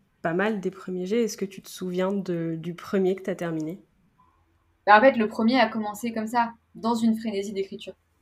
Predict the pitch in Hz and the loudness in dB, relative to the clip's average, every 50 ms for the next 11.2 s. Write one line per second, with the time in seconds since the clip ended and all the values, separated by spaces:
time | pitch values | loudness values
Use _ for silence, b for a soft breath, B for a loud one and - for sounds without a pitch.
0 | _ _ - - 190 - - 254 262 262 254 - - - 220 214 - 202 190 190 | _ _ -14 -10 -8 -2 2 4 4 4 2 -2 -8 -10 -6 -2 0 0 0 0
1 | 196 190 185 - - 180 175 175 175 175 170 165 165 - - - - 226 247 277 | -2 -4 -4 -6 -8 -8 -4 -2 0 0 0 0 -2 -8 -12 -8 -4 -2 -2 -2
2 | 294 262 _ _ _ _ _ _ _ _ _ _ _ _ _ _ - - - - | -4 -6 _ _ _ _ _ _ _ _ _ _ _ _ _ _ -20 -14 -10 -10
3 | 185 180 - - - - 165 170 - - 185 185 185 180 180 180 190 196 196 185 | -10 -10 -10 -16 -20 -20 -18 -18 -16 -6 -2 -2 0 0 0 -2 -4 -4 -4 -4
4 | 170 165 - - 202 202 B B B B B B 202 202 233 254 254 247 240 233 | -6 -4 -2 -2 -2 -2 B B B B B B 0 2 0 0 2 4 6 6
5 | 233 233 226 214 208 196 196 202 208 233 247 214 196 - 185 185 - 214 202 196 | 6 6 6 4 4 2 0 -2 -2 -2 -2 -2 -2 -4 0 4 4 4 4 2
6 | - - 220 190 160 175 185 - - - _ _ _ _ _ _ _ _ _ _ | -2 -8 -10 -10 -8 -6 -4 -4 -4 -6 _ _ _ _ _ _ _ _ _ _
7 | _ _ _ - - - 196 185 190 190 196 202 208 220 233 - 196 185 175 190 | _ _ _ -10 -2 0 0 2 2 0 0 2 2 2 2 2 0 0 0 2
8 | 190 208 226 214 196 - - 175 170 - - _ _ _ _ _ _ _ - 262 | 2 2 2 0 -2 -4 -8 -8 -8 -8 -10 _ _ _ _ _ _ _ -2 0
9 | 254 226 247 220 220 202 190 185 185 180 170 175 170 175 185 202 196 185 170 180 | 0 2 2 2 2 2 0 -2 -2 -2 -2 0 0 2 2 2 0 -2 -6 -6
10 | 175 170 170 170 165 175 170 - 170 165 160 180 220 220 226 196 196 202 196 202 | -4 -4 -4 -4 -4 -6 -8 -10 -10 -10 -10 -8 -6 -4 -4 -4 -2 -2 -2 -2
11 | 254 262 - | -2 -4 -8